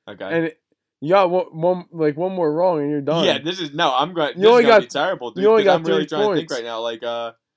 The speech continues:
Speaker 2: Or
Speaker 1: I'm, I gotta try to put my, that's what it is. I gotta put myself in Jared's mind. What does that bull like to do? Probably, like, I Spy.
Speaker 2: <laughs> That's
Speaker 1: But no, I'm not, that's not my
Speaker 2: Okay.
Speaker 1: answer. That's not my answer.
Speaker 2: Well, that's funny 'cause Micah was saying I Spy, but we never played it
Speaker 1: Uh,
Speaker 2: once. So.
Speaker 1: but, uh,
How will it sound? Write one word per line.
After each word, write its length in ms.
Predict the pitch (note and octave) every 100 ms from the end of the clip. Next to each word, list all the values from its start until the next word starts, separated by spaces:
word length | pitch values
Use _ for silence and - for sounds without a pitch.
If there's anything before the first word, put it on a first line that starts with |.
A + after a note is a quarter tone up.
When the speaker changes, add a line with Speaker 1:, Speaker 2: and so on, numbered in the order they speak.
| -
Speaker 2:
Or 260 | D#3 C#3+ -
Speaker 1:
I'm, 140 | D3+ E3
I 100 | E3+
gotta 240 | G#3+ F#3
try 160 | E3 F3+
to 80 | E3
put 160 | F3+
my, 240 | D3+ C3+ A#2+
that's 260 | A#2 D3 D#3+
what 80 | C3
it 120 | A2
is. 220 | B2 A2+ -
I 100 | A2+
gotta 140 | C3+
put 100 | D3
myself 300 | A#2 A#2+ G#2+
in 120 | G2+
Jared's 400 | F#2 G2+ G#2 F#2
mind. 180 | F#2+ F2+
What 180 | G#2 B2+
does 140 | C3+ A2+
that 260 | B2 _
bull 200 | G2+ F#2+
like 180 | F#2 F2+
to 60 | F#2
do? 200 | F#2 F#2
Probably, 240 | - C#3 B2+
like, 120 | A2
I 220 | A2 A#2+
Spy. 480 | A#2+ - A2 A2 - _ _ _ _ _
Speaker 2:
<laughs> 460 | _ - _ _
That's 380 | A3 - D#3+ C#3 - - -
Speaker 1:
But 180 | - D3+
no, 100 | D3
I'm 140 | C3
not, 220 | D3 C#3+ C#3+
that's 20 |
not 140 | F3
my 60 | F3
Speaker 2:
Okay. 100 | E3
Speaker 1:
answer. 160 | D3+ C#3
That's 160 | A#2
not 120 | C3 A#2
my 100 | A2
answer. 240 | A2+ F3+
Speaker 2:
Well, 100 | F#3
that's 140 | G3
funny 240 | - G#3 F#3
'cause 180 | F#3 E3
Micah 400 | E3+ F3 - F3+
was 160 | D#3
saying 180 | E3+ D#3
I 160 | D3 C#3+
Spy, 360 | - D3+ C#3
but 140 | B2+ C3
we 120 | C#3+
never 280 | D3 C#3 B2
played 240 | - C#3+
it 80 | C3
Speaker 1:
Uh, 560 | C#3+ C#3 C3 A#2+ G#2+ G2+
Speaker 2:
once. 120 | G2
So. 100 | D3
Speaker 1:
but, 160 | C3 B2
uh, 400 | A#2+ A#2 A#2